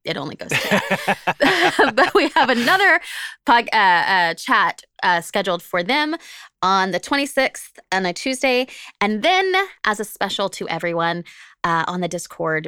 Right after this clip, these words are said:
because we don't have conventions right now and people aren't getting to talk about, you know, anime and cartoons and video games, the things that, uh, we do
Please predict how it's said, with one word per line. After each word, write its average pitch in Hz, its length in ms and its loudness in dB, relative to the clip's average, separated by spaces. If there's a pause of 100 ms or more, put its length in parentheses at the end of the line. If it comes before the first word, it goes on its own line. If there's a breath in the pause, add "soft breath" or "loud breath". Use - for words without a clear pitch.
because 208 560 -4
we 220 100 -2
don't 190 280 0
have - 380 -2
conventions 190 640 -6
right 220 180 0
now 208 240 0
and 180 120 -4
people 190 220 -4
aren't 170 140 0
getting 170 200 -4
to 170 60 -6
talk 170 240 -2
about, 175 280 0 (460 loud breath)
you 202 100 -2
know, 175 460 0
anime 170 240 -2
and 165 640 -4
cartoons 170 600 -6
and 170 120 -6
video 170 220 -2
games, 165 320 -6
the 160 80 -6
things 170 320 -6
that, 160 320 -4
uh, 160 220 -6
we 175 420 -6
do 160 420 -6